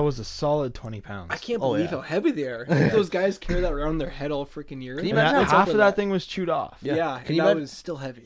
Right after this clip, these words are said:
Speaker 3: Can you imagine how great they feel, like, in the winter when it falls off? They're like, "Oh my God." <laughs>
Speaker 1: <laughs>
Speaker 3: Like
Speaker 1: Yeah. Full movement. Don't wanna get
Speaker 3: Yeah.
Speaker 1: caught on
Speaker 2: That was a
Speaker 1: trees or
Speaker 2: wicked
Speaker 1: anything.
Speaker 2: paddle, man. That was a great find.
Speaker 1: Yeah,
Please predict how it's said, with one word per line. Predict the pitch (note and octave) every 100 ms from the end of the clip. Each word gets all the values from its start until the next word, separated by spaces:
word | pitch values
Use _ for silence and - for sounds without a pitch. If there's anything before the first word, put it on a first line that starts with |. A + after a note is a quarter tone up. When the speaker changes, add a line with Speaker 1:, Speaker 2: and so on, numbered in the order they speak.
| -
Speaker 3:
Can | A3
you |
imagine | F3+ D3 F3+
how |
great | A#2+ G#2+ A2+
they |
feel, | B2 C3+ C3
like, | A#2+ G#2
in |
the | G#2+
winter | F#2 G#2 -
when | G#2+
it | F#2+
falls | F2+ F2+
off? | G#2+ A2+
They're | A#2+
like, | A#2
"Oh | C3 C#3 C3
my | G#2 G#2
God." | G#2+ B2 B2
<laughs> | -
Speaker 1:
<laughs> |
Speaker 3:
Like | - - C4
Speaker 1:
Yeah. | G3+ - A3 G#3+ - - -
Full | _ G3 F3
movement. | C3+ D#3+ E3 E3 E3+ E3
Don't | D#3+
wanna | D#3
get | C#3
Speaker 3:
Yeah. | C3
Speaker 1:
caught | D3
on | C#3+ C3
Speaker 2:
That | C3+
was | D3 D#3+
a |
Speaker 1:
trees | C#3
or |
Speaker 2:
wicked | C3 C3
Speaker 1:
anything. | A#2
Speaker 2:
paddle, | A#2 A2+
man. | A2 G#2+ G#2
That | G#2
was | A2
a | G#2
great | G#2+ G2+
find. | - G2+ F2+
Speaker 1:
Yeah, | -